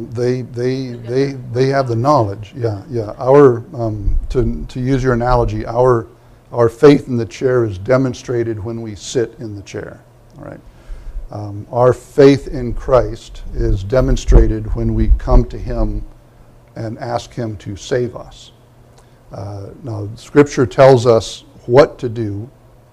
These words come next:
Speaker 1: doesn't necessarily tell us how. Scripture says to believe on Christ, to believe in Christ, come to Christ, confess Christ, uh, you know, put your,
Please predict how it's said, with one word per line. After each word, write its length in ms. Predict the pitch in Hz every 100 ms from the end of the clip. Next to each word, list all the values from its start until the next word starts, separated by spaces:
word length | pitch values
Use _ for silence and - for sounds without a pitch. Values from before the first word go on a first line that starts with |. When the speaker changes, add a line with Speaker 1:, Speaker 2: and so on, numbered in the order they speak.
| _ _ - - _ _ -
Speaker 1:
doesn't 300 | 127 123 143
necessarily 560 | 123 110 - 120 113
tell 240 | 107 110 104
us 120 | 101
how. 360 | - 113 - - - _ _ _ - _ _ _ _ _ _ _ _ _ _ _ _
Scripture 400 | - - 113 123
says 300 | - 127 117
to 120 | - 117
believe 380 | 110 113 120
on 400 | 117 113 117 117 -
Christ, 440 | - 120 110 107 - _ - - -
to 100 | 120
believe 300 | 113 113 110
in 180 | 110 110
Christ, 500 | - 110 104 104 -
come 320 | - - 120 113
to 220 | 120 110
Christ, 520 | - 117 110 104 -
confess 520 | 117 104 - 117 -
Christ, 460 | - 117 107 107 - _ - - - - -
uh, 480 | 110 104 101 98 - - - -
you 100 | 113
know, 120 | 101 104
put 200 | 120 -
your, 160 | 110